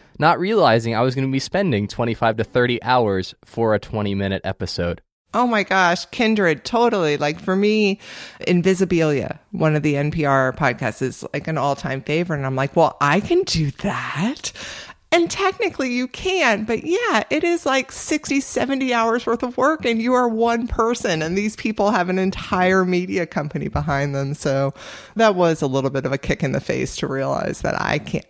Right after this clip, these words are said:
Speaker 2: I can't keep this pace up.
Speaker 1: Well, it's good that you realized that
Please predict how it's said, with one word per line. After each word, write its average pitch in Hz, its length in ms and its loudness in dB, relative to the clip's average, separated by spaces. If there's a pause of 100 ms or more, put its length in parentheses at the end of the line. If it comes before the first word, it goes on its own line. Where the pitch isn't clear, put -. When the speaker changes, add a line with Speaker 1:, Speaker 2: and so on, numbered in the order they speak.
(160)
Speaker 2:
I 175 80 2
can't 123 300 -6
keep - 260 -8
this 120 160 -6
pace - 320 -4
up. - 400 -4 (520)
Speaker 1:
Well, - 280 0 (280)
it's 165 200 0
good 196 180 4
that 180 120 0
you 151 180 -2
realized 143 580 2
that 113 300 0